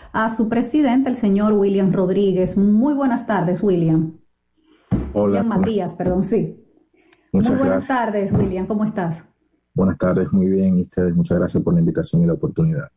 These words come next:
Speaker 1: Bueno, William, esta discusión que arranca ahora realmente es una discusión vieja, es una discusión que tiene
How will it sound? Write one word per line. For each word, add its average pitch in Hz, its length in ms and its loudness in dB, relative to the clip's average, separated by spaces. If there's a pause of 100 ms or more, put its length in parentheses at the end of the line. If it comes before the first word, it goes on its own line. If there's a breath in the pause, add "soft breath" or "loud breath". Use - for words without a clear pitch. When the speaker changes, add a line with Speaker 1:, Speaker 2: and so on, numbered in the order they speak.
(580 loud breath)
Speaker 1:
Bueno, 226 600 2
William, 208 680 0
esta 277 340 0
discusión 269 880 2
que 220 420 0
arranca 214 680 0
ahora 214 540 0
realmente 285 480 2
es 311 60 2
una 311 160 2
discusión 208 520 0
vieja, 202 340 2
es 165 160 -4
una 202 160 2
discusión 262 500 2
que 214 120 -2
tiene 214 500 0